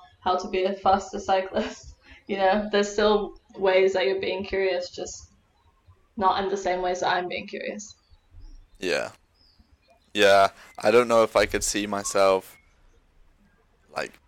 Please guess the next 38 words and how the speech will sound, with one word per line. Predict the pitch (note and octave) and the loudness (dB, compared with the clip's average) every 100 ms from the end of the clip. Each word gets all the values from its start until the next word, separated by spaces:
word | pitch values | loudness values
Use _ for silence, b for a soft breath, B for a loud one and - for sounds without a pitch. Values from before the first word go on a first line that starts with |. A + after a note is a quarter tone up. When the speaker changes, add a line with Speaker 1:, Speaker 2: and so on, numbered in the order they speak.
| _ _ | _ _
Speaker 2:
s-, | - - - - G#2+ | -6 -4 -2 -6 0
one | G2 G2 | 0 2
day | G2 G2+ G2+ F#2+ | 0 0 -2 -2
super | - - - C3 B2 - | 0 0 0 -2 -6 -10
traveling | A#2 A#2+ A2+ A2 G#2+ | -6 -4 -4 -4 -4
so | - - B2 A#2+ | -4 -2 -2 -2
much, | A2+ G2+ | -2 -2
so | - A#2 A2 | -2 -4 0
much. | G#2 F#2 A2 | 0 0 0
I | |
wanna | G#2 A2+ | 0 0
go | G#2+ G#2 | 0 0
to | - G2 G2 b b b b | 2 4 2 b b b b
countries | - A2+ A2 G#2+ | -4 -4 -4 -4
which | G2 - | -4 0
I | G2 | 0
haven't | G2+ G2 | 0 0
seen | - A#2+ A2+ | -4 -4 -8
before, | G2 G2 F#2 | -10 -6 -4
but | F2 F2 C#2 _ _ _ _ _ _ _ _ _ - | 0 0 -2 _ _ _ _ _ _ _ _ _ 0
I | F#2 | 2
have | - | 0
a | G#2 | 0
couple | A2 G#2 | -2 -2
friends | G#2 G2+ G2+ G2 | -2 -2 -2 -2
who | G2+ | 0
are | |
about | F#2 F#2+ F2+ | 4 4 4
to, | - F#2 F2+ F2 F2 E2+ F2+ F#2 _ - | 2 4 4 2 -2 -4 -10 -16 _ -16
like, | F2+ | -4
one | G2 | -4
of | F#2+ | -4
my | |
friends | F#2 G2+ G2 | -4 -4 -4
close | - G#2 F#2+ G2 | -2 -2 -2 -6
in | F#2 | -4
Leicester, | F#2+ - - F2 | -4 -4 -4 -6
he's | F2+ E2+ E2 | -8 -6 -6